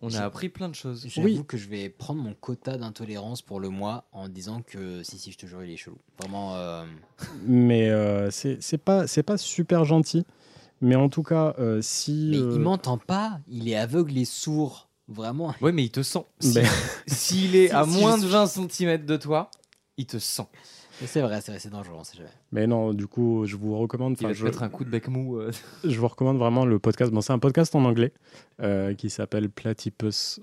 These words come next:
Speaker 3: Best Friend. Euh,
Speaker 1: Le
Speaker 3: c'est un
Speaker 1: meilleur ami des platypus.
Speaker 3: Exactement.
Speaker 2: C'est
Speaker 3: Et
Speaker 2: anglais.
Speaker 3: quand t'écoutes le mec en parler, euh, vraiment, c'est
Speaker 1: Ça te donne envie d'être le meilleur ami des
Speaker 3: Ah,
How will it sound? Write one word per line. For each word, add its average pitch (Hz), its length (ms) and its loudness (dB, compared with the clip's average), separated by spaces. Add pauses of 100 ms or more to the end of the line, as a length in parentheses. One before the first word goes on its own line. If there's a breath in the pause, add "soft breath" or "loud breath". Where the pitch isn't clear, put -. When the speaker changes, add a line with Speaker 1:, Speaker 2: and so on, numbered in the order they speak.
Speaker 3:
Best 101 280 -4
Friend. 127 260 -2 (600 loud breath)
Euh, 95 560 0
Speaker 1:
Le 90 40 -6
Speaker 3:
c'est 101 120 -6
un - 20 -4
Speaker 1:
meilleur 107 280 0
ami 104 180 -4
des 101 80 -6
platypus. - 500 -14 (180)
Speaker 3:
Exactement. 95 560 -4 (100)
Speaker 2:
C'est - 160 -20
Speaker 3:
Et 107 40 4
Speaker 2:
anglais. 107 340 2
Speaker 3:
quand 135 180 2
t'écoutes 139 420 -2
le 135 100 6
mec 127 220 2
en 120 100 2
parler, 123 560 2
euh, 98 160 -4
vraiment, 107 480 -2 (160)
c'est 98 840 0
Speaker 1:
Ça 87 60 -2
te 87 100 -4
donne 127 160 0
envie 123 160 0
d'être 143 180 0
le 135 60 -4
meilleur 123 220 -4
ami 113 180 -8
des 123 80 -4
Speaker 3:
Ah, 127 60 0